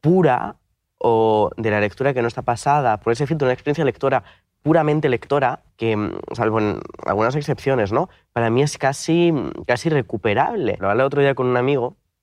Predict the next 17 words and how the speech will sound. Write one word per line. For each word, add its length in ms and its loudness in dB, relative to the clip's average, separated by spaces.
y 80 -6
comentábamos 840 0
que 100 -2
una 160 2
cosa 380 -4
que 480 0
descubrimos 520 2
nos 160 -2
gusta 240 -2
mucho 280 -2
a 40 0
los 160 0
dos 540 -2
en, 840 2
en 120 2
las 160 -2
películas, 840 0